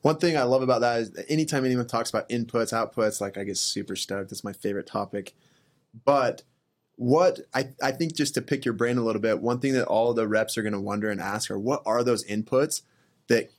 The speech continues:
that make for a huge week like th-, that you're about to have with ten installs? Like, what are those inputs that you're looking for and, and dialing in for that to happen?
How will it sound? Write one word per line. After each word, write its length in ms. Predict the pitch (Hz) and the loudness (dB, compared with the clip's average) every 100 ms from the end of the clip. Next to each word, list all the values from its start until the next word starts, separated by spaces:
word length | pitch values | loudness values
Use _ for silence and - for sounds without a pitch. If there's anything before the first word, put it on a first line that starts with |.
| _ | _
that 220 | 120 110 104 | -4 -2 0
make 320 | 117 127 123 | 2 0 0
for 400 | - 117 113 107 | 0 2 2 0
a 140 | 107 | -2
huge 360 | 98 - 120 110 | -2 0 0 0
week 200 | 113 113 | -2 0
like 180 | 107 - | -2 -2
th-, 140 | 92 | -10
that 160 | 101 110 | -4 -2
you're 140 | 107 | 0
about 240 | 101 110 - | 0 -2 -2
to 80 | 107 | -2
have 220 | 110 104 | -2 0
with 180 | 101 - | -4 -6
ten 320 | - 110 107 | -4 -2 0
installs? 420 | 110 110 104 98 | -2 -2 -4 -2
Like, 240 | 98 95 - _ _ | -4 -6 -14 _ _
what 160 | - 131 | 2 4
are 20 | |
those 160 | 135 127 | 4 2
inputs 320 | 123 127 - | 0 -2 -2
that 140 | 107 | -2
you're 240 | 82 110 113 | 0 0 2
looking 320 | 110 117 117 | 0 0 -2
for 280 | - 117 110 | 0 2 2
and, 200 | 104 104 | 0 -4
and 200 | 101 101 | -6 -2
dialing 400 | 104 107 107 98 | 0 0 0 -2
in 180 | 98 98 | -4 -4
for 140 | - | -4
that 140 | 101 95 | -4 -4
to 60 | |
happen? 460 | 95 98 98 71 | -6 -6 -6 -10